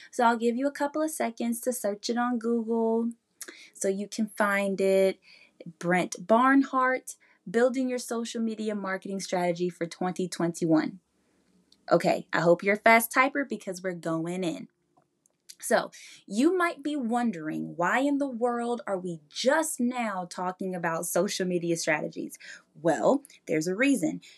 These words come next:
Normally by this time, a lot of people have done one of two things with their New Year's resolutions.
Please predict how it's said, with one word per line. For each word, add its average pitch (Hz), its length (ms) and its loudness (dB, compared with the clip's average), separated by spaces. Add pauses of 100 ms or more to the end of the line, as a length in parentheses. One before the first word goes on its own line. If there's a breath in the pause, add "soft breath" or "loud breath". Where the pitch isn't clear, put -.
(260 loud breath)
Normally 320 460 6
by 254 240 0
this 226 260 -4
time, 160 520 -6
a - 80 -8
lot 160 320 0
of 226 160 -8
people 160 580 -6 (200 loud breath)
have 180 180 2
done 180 260 0
one 190 220 0
of 226 100 -2
two 240 220 -4
things 180 480 -2
with 175 180 -2
their 175 160 6
New 175 200 0
Year's 175 420 0
resolutions. 170 720 -2